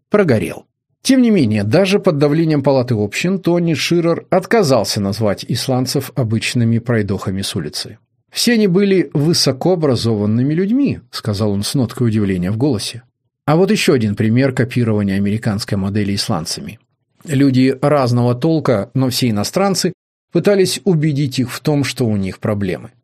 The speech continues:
В начале две тысячи шестого года, например, аналитик по имени Ларс Кристенсен совместно с тремя коллегами из Дански Банк, крупнейшего датского банка,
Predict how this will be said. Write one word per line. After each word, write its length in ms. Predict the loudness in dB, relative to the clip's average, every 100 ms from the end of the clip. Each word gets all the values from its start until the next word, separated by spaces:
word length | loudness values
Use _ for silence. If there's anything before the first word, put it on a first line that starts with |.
| _ -2
В 60 |
начале 340 | 0 2 2 2
две 160 | 0
тысячи 300 | -2 -2 -2
шестого 420 | -2 -2 0 0
года, 280 | 2 0 0
например, 440 | -2 0 2 2 0
аналитик 640 | 0 2 2 0 -2 -4
по 140 | -2 0
имени 520 | 0 0 0 -2 -2
Ларс 540 | 0 2 2 -2 -4 -6
Кристенсен 720 | -2 -2 0 -4 -2 -2 -2 -6 _ _ _ -2
совместно 560 | 2 2 2 2 0
с 80 | -2
тремя 300 | 0 0 2
коллегами 680 | 2 2 2 2 2 0 -2
из 400 | -2 -2 -4 -4
Дански 500 | 0 2 2 0 -2
Банк, 640 | 0 0 0 -2 -6 -12 -6
крупнейшего 840 | -2 0 2 0 0 0 0 -2
датского 540 | 0 -2 -2 -4 -4
банка, 540 | -2 -2 -2 0 -2